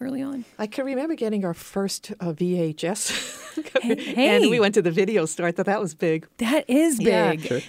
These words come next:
Speaker 2: And then, uh, we had a Mac computer. I think, that, and then we went to a,
Speaker 1: Wow,
Speaker 2: uh,
Speaker 1: a Mac.
Speaker 2: a Mac. But, uh, and then we went to the Windows. Uh, I, I think, I'm just going, thinking back. Yeah, we had, we, we kind of followed along with what was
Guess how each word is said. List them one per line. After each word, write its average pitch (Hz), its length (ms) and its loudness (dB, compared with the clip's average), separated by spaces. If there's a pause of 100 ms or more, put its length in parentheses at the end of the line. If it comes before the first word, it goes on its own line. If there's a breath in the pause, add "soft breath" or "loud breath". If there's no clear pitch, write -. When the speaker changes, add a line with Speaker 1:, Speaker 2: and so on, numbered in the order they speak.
(100)
Speaker 2:
And 185 260 0
then, 196 280 0
uh, 196 60 -2
we 185 140 0
had 190 180 -2
a 170 60 -2
Mac 175 300 0
computer. 170 760 -2
I 165 100 -6
think, 175 140 -6
that, - 80 -10
and 165 80 -6
then 170 120 -4
we 170 100 -4
went 160 260 -4
to 160 380 -4
a, 151 160 -4
Speaker 1:
Wow, 180 300 -2
Speaker 2:
uh, - 20 0
Speaker 1:
a 156 40 -2
Mac. 170 420 -6
Speaker 2:
a - 20 -4
Mac. 160 440 -4 (300 loud breath)
But, 170 220 -2
uh, 160 240 0
and 170 140 -2
then 175 100 0
we 170 80 -2
went 160 180 -2
to 180 100 -6
the 156 100 -2
Windows. 160 520 -2 (460 loud breath)
Uh, 220 320 0 (560)
I, 214 200 -6 (180)
I - 80 -4
think, - 580 -4 (180)
I'm 226 100 -2
just - 180 -4
going, 214 180 -2
thinking 208 380 0
back. 190 320 0
Yeah, 220 160 -4
we 262 140 -2
had, 359 300 -4
we, 262 180 -10 (100)
we 262 80 -12
kind 392 260 -6
of 359 60 -2
followed 190 420 0
along 170 640 0 (280 loud breath)
with 170 280 -2
what - 200 -2
was 160 380 -6